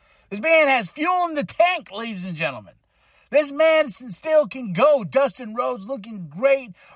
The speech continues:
Brian, uh, Bishop Kaun, Brian. Bishop Kaun, uh, you know, looking great as well. Uh, Dustin Rhodes for the win in his, uh, home state, Austin, Texas. You know, it,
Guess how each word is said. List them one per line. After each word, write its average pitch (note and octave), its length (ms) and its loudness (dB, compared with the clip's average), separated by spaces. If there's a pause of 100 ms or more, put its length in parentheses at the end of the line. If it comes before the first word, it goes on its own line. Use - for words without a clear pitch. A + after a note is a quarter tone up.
Brian, A#3+ 680 -2
uh, E3+ 240 -2
Bishop D#3+ 440 -10
Kaun, A3 280 -4
Brian. - 540 -18
Bishop C4+ 380 -4
Kaun, B3 500 2 (100)
uh, F#3 40 -4
you F#3 140 -4
know, C#3 220 -2
looking G#3+ 360 -4
great G#3+ 280 -4
as E3 140 -8
well. A3+ 440 2 (440)
Uh, D#3 200 2
Dustin A#3 440 -2
Rhodes A3+ 240 -2
for A3 80 -8
the F#3+ 120 -8
win G3+ 260 -6
in E4+ 340 0
his, A3+ 260 -6
uh, F#3+ 300 0
home F3 220 -8
state, D#3+ 340 -14
Austin, B3 480 2
Texas. D#3 680 -6
You A3 120 -14
know, A3 200 0
it, A#3+ 280 -2